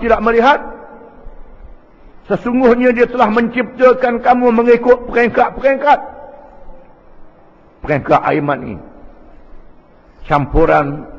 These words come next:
air mani lelaki dan perempuan, suami isteri. Menjadi darah beku. Menjadi daging. Menjadi tubuh. Dibentuk anggota-anggotanya, tulang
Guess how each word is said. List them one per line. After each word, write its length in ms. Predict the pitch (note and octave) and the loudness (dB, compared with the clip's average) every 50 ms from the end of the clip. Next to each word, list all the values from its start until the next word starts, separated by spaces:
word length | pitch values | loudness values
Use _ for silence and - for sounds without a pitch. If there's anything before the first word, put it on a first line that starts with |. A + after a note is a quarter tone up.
| - | -4
air 160 | - C#3+ C#3+ | -2 -2 -2
mani 480 | C#3 C#3 C#3+ D3 D3 D3 D3 D3 D3 C#3 | -2 -2 -2 -2 0 -2 -2 -2 -4 -2
lelaki 480 | B2+ B2+ C3+ C#3+ - - - C#3+ C#3+ C#3+ C3+ | -2 0 0 0 0 -2 -2 -4 -4 -2 0
dan 260 | C#3+ C#3 C#3 B2 - | -2 -2 -2 -4 -4
perempuan, 560 | C3 C#3 C#3 B2 - C#3 C#3 C#3 C3 C3 C3+ - - - - - - - - - - | -4 -4 -6 -6 -4 -2 0 0 0 0 -4 -8 -12 -16 -16 -16 -16 -16 -16 -12 -6
suami 400 | C3 C3+ C#3+ C#3+ D3 C#3+ C#3 C3 | -2 -2 0 0 0 -2 -2 -2
isteri. 320 | C3+ - - - G#2+ F#2+ E2 - - - - - - - - - - _ _ _ - - - - - - - - - - - - _ _ _ _ - - - - - - - - _ _ - - - - - - - | -2 -4 -4 -6 -8 -10 -12 -16 -20 -20 -20 -20 -20 -20 -20 -20 -20 _ _ _ -20 -20 -20 -20 -20 -20 -20 -20 -20 -20 -20 -20 _ _ _ _ -20 -20 -20 -20 -20 -20 -20 -20 _ _ -20 -20 -20 -20 -20 -16 -8
Menjadi 560 | - C#3 D#3+ E3 D#3 C#3+ F3 F3+ F#3+ F3 D3+ | -2 0 0 0 2 4 4 4 4 4 4
darah 320 | E3+ F3 F#3+ G3 F3 D3+ | 4 4 6 4 2 2
beku. 320 | D3 F#3 F3+ - G3+ E3 - - - - - - - - - - - _ _ _ _ _ _ _ _ _ | 0 -2 -2 -2 -2 -4 -4 -6 -10 -18 -20 -20 -20 -20 -20 -20 -20 _ _ _ _ _ _ _ _ _
Menjadi 480 | A2+ D3 F#3 F#3 F3 G3 G3 G3+ G3 | -4 -2 0 2 4 4 4 4 4
daging. 480 | E3+ F#3+ G3 G3+ F#3+ G#3 G3 D#3+ - - - - - - - - - - - - - - - - - - - - - - - - - - | 4 4 4 4 4 2 0 0 -2 -8 -12 -16 -18 -20 -20 -20 -20 -20 -20 -20 -20 -20 -20 -20 -20 -20 -20 -20 -20 -18 -18 -20 -12 -6
Menjadi 480 | B2+ F3 G#3 G3+ A3 A3+ A#3 A#3 - - | -2 -2 2 4 4 4 2 2 0 0
tubuh. 500 | - C#4+ D4+ D#4 C#4+ A#3 - - - - - - - - - - - - - - - - - - - - | 0 2 4 4 4 4 2 0 -6 -14 -16 -18 -18 -20 -20 -20 -20 -20 -20 -20 -20 -20 -20 -20 -16 -6
Dibentuk 560 | - C3+ C3 B2 D3 C#3 C3 - F3 D#3+ D#3 | -6 -4 -2 -2 -4 -4 -2 0 0 0 0
anggota-anggotanya, 1200 | - D#3 D#3 D3+ C#3 D3+ C#3+ - D#3 D3 - D3+ D3+ C3+ D3 C#3+ - - D#3 D3 C3+ C#3 C3+ A#2+ G#2 - - - - - - - - - - - - - - - - - - - - | 0 0 0 0 0 0 0 0 0 0 0 -2 -2 -2 -2 -2 -2 0 -2 -2 0 -2 -2 -4 -4 -6 -6 -8 -10 -12 -12 -10 -10 -10 -10 -10 -12 -12 -12 -12 -14 -16 -16 -10 -4
tulang 480 | - D#3+ D#3 D3 C#3+ D3 C#3+ C#3 C3 | 0 2 2 2 2 2 0 -2 -2